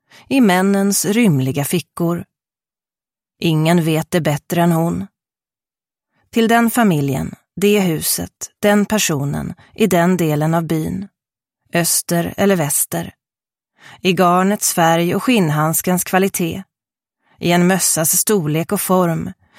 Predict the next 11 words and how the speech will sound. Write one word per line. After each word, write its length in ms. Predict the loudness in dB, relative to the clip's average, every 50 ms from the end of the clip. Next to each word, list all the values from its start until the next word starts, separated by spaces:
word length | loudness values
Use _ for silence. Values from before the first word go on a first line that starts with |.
| -20 -12 -6
I 80 | 0 2
en 100 | 2 2
halsduks 680 | 2 2 2 0 0 -2 -2 -2 -2 -2 -2 -2 -4 -4
dofter 600 | -2 -2 -2 -2 -4 -8 -12 -6 -4 -2 -2 -2
och 80 | 0
färg. 540 | 0 2 2 2 2 0 -2 -4 -6 -8 -12 _ _ _ _ _ _ _ _ _ -6
Röjs 480 | -2 0 2 2 2 0 0 -2 -2 0
ofrånkomligt 1200 | 0 0 0 0 0 0 0 0 0 0 0 2 2 2 2 2 2 0 -2 -4 _ -10 -12 -12 -8 -2 0
ägare 600 | 2 2 2 0 0 -2 -2 -2 -2 -2 -2 -4 -4
och 140 | -2 0 2
hemvist. 720 | 2 2 2 2 0 -2 -4 -4 -2 -4 -4 -4 -6 -12